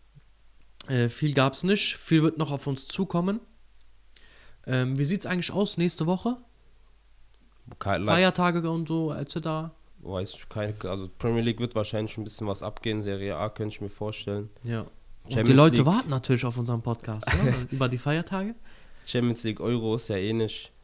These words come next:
Speaker 2: Äh, keine Ahnung, mal schauen.
Speaker 1: Bleibt gespannt.
Speaker 2: Es gibt immer irgendwas, worüber man reden kann.
Speaker 1: Bleibt gespannt.
Speaker 2: <laughs>
Speaker 1: Dann wünschen wir euch noch einen schönen, einen schönen Start in die Woche.
Speaker 2: Schönen Montagabend noch.
Speaker 1: Schönen Montagabend.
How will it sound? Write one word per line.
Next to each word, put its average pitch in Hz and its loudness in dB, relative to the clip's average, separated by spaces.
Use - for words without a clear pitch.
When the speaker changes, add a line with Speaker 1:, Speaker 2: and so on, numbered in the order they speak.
Speaker 2:
Äh, 82 -6
keine 98 -6
Ahnung, 104 -2
mal 90 -4
schauen. 95 -6
Speaker 1:
Bleibt 120 -2
gespannt. - -6
Speaker 2:
Es - -16
gibt - -4
immer 107 0
irgendwas, 90 -4
worüber 90 -8
man 87 -8
reden 90 -10
kann. - -4
Speaker 1:
Bleibt 120 2
gespannt. 117 -4
Speaker 2:
<laughs> - -14
Speaker 1:
Dann 127 -4
wünschen 143 -2
wir 139 4
euch 139 0
noch 131 0
einen 123 -4
schönen, 135 2
einen 120 0
schönen 139 4
Start 139 4
in 131 2
die 120 4
Woche. 143 2
Speaker 2:
Schönen 95 -4
Montagabend 90 -4
noch. 95 -2
Speaker 1:
Schönen 135 2
Montagabend. 131 0